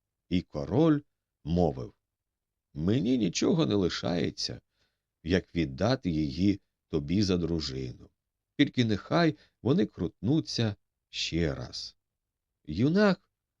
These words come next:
знову упізнав принцесу, а як опинилися на поверхні, зажадав, щоб звільнили його замурованих братів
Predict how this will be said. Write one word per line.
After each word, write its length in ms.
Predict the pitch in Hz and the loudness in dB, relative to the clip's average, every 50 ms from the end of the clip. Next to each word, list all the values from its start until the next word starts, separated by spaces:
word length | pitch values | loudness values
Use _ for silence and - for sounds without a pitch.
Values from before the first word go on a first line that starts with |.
| _ _ | _ _
знову 640 | - 113 95 95 98 117 147 180 190 190 170 123 98 | -6 -4 -2 0 0 2 2 4 4 2 4 2 2
упізнав 680 | - - 95 - - 87 85 78 82 98 113 127 123 120 | 0 -2 -8 -4 -2 -2 -2 -2 0 0 2 2 2 0
принцесу, 840 | - - 82 82 78 - - - 85 95 82 - - - 78 - - _ _ _ _ _ _ _ _ _ _ _ - | -4 -6 -6 -6 -6 -6 -4 -2 -2 -2 -2 -4 -8 -14 -16 -18 -20 _ _ _ _ _ _ _ _ _ _ _ -6
а 100 | - 98 | -2 0
як 300 | 110 143 160 170 160 _ _ _ _ _ _ _ - | 2 2 2 2 0 _ _ _ _ _ _ _ -8
опинилися 720 | 92 92 - 101 95 101 117 127 123 107 101 - - 87 | -8 -4 0 0 2 4 4 4 4 4 2 2 0 -4
на 100 | 87 85 | -4 -4
поверхні, 800 | _ - 78 73 87 117 143 127 110 - - - 71 71 67 - _ _ _ _ _ - | _ -8 -8 -4 -2 0 0 0 -2 -4 -8 -12 -12 -12 -12 -14 _ _ _ _ _ -12
зажадав, 720 | 85 82 92 85 82 85 82 80 82 110 135 147 135 120 - _ _ _ _ | -6 -2 -2 -2 0 0 -2 -2 0 0 0 0 0 -2 -4 _ _ _ _
щоб 300 | - - - 82 82 80 | -8 -4 -2 -2 -2 -2
звільнили 880 | 76 73 76 78 82 80 78 82 101 139 175 180 151 107 78 64 58 - _ _ _ _ _ _ - | -2 -4 0 0 0 0 0 0 0 0 2 2 0 0 -2 -6 -10 -14 _ _ _ _ _ _ 0
його 340 | - 131 143 170 226 226 | 2 2 2 4 4 2
замурованих 800 | 180 113 104 90 80 78 76 87 113 127 117 110 101 95 85 73 | 2 2 2 0 0 -2 0 2 2 2 4 2 2 0 -2 -4
братів 600 | 65 - 73 67 - - - - 65 62 - - | -6 -8 -8 -8 -10 -10 -12 -10 -10 -10 -10 -14